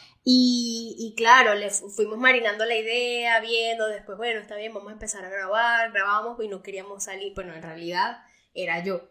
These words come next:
yo tenía pánico, <laughs> pánico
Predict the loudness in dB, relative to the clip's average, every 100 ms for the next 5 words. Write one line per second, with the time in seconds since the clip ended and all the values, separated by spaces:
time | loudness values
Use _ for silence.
0 | -18 -12 -10 -2 8 8 8 6 6 6
1 | 4 0 6 6 8 8 8 10 10 10
2 | 8 6 8 8 6